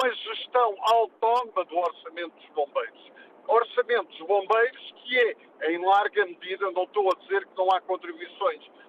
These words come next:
voluntárias, que não há donativos, mas é, na sua esmagadora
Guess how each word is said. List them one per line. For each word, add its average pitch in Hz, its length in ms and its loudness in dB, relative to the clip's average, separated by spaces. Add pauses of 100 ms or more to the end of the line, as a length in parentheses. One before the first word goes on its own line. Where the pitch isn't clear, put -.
(200)
voluntárias, 180 800 2
que - 160 -20
não 170 140 2
há 175 120 4
donativos, - 680 -8 (460)
mas 208 220 4
é, 220 180 2
na 185 160 -4
sua - 340 -8
esmagadora 277 800 2